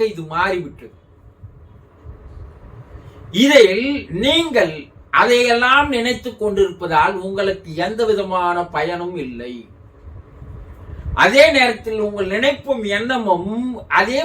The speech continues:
போல இருந்தால் உங்களுக்கு அதுதான் வந்து பெருகுமே தவிர வேறு வந்து உங்களை சேராது. அது உங்களை அழித்துவிடும்,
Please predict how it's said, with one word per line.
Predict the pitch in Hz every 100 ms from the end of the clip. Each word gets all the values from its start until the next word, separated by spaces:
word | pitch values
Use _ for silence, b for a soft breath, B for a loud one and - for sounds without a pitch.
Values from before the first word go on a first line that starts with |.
| -
போல | 262 240 220
இருந்தால் | 220 214 170 151 208 214
உங்களுக்கு | 196 240 247 233 -
அதுதான் | 160 165 220 240 247 269
வந்து | 269 233 214 -
பெருகுமே | 208 226 214 202 190
தவிர | 165 156 156 190 202
வேறு | 160 220 240 214
வந்து | 185 208 226
உங்களை | 185 175 170 -
சேராது. | - 151 143 117 - - - - - - - - - - - - - - - - - - -
அது | 175 226 190
உங்களை | 170 180 165
அழித்துவிடும், | 151 139 233 247 - 160 110 107